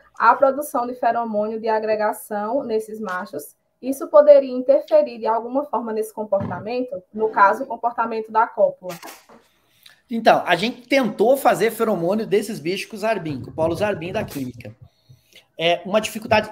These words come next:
Speaker 2: enorme de identificar, eram compostos novos e nenhum deles era feromônio sexual. Eram feromônios comuns de, de comunicação qualquer, mas não eram feromônios que a gente, é, considerou sexual. E, é, aí pegou uma parte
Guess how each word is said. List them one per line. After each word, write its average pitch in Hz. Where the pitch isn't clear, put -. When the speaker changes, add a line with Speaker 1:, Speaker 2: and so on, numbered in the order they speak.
Speaker 2:
enorme 240
de 175
identificar, 180
eram 175
compostos 185
novos 175
e 202
nenhum 277
deles 240
era 240
feromônio 214
sexual. 170
Eram 156
feromônios 175
comuns 208
de, 170
de 170
comunicação 208
qualquer, 214
mas 233
não 240
eram 208
feromônios 208
que -
a 190
gente, 185
é, 165
considerou 170
sexual. 165
E, 220
é, 180
aí 214
pegou 240
uma 240
parte 180